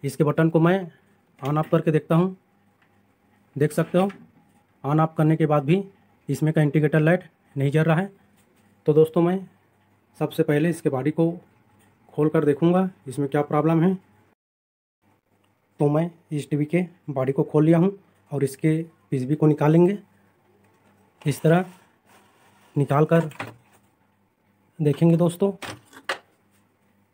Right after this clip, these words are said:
इस टीवी में क्या problem आया है। इसमें का connector को मैं निकाल लिया हूँ। उसके बाद पीसीबी को उल्टा करके check करके देखेंगे।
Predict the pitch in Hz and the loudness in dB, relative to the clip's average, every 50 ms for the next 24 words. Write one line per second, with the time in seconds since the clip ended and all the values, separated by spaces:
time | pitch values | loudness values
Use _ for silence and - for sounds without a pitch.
0 | _ _ - - 127 - - 156 151 160 170 185 180 - - 156 143 - 147 147 | _ _ -10 -10 -8 0 2 4 6 6 6 4 2 -2 -2 -2 -2 0 0 0
1 | 139 156 160 160 156 156 165 170 180 196 - - - - _ _ _ - - _ | 2 4 4 4 4 4 4 2 2 -2 -4 -8 -16 -20 _ _ _ -20 -20 _
2 | _ _ _ _ _ _ _ _ _ _ _ _ _ _ _ _ - 139 - 151 | _ _ _ _ _ _ _ _ _ _ _ _ _ _ _ _ -8 -4 0 2
3 | 156 160 - 165 160 - 151 143 - 165 160 160 - 160 156 151 147 143 143 147 | 2 2 2 0 0 0 -2 0 0 -2 -2 0 2 2 2 2 2 2 2 2
4 | 156 160 160 165 196 196 - _ _ _ _ _ - 135 - - 156 143 151 175 | 4 4 4 4 2 0 -4 _ _ _ _ _ -14 -14 -4 -2 0 0 0 0
5 | 165 - - _ _ _ _ _ _ _ _ _ _ _ _ _ _ _ _ _ | -2 -4 -12 _ _ _ _ _ _ _ _ _ _ _ _ _ _ _ _ _
6 | _ _ - 147 131 131 151 160 160 165 180 185 170 151 147 143 160 160 160 165 | _ _ -4 -4 -2 0 -2 0 2 2 0 0 0 -4 -2 -2 0 0 0 -2
7 | 165 165 165 - - - 151 - 160 151 - 170 156 151 - 170 175 175 190 190 | -2 -4 -6 -6 -6 -6 -4 -2 -4 -4 -2 -2 -2 -2 0 0 0 0 0 -4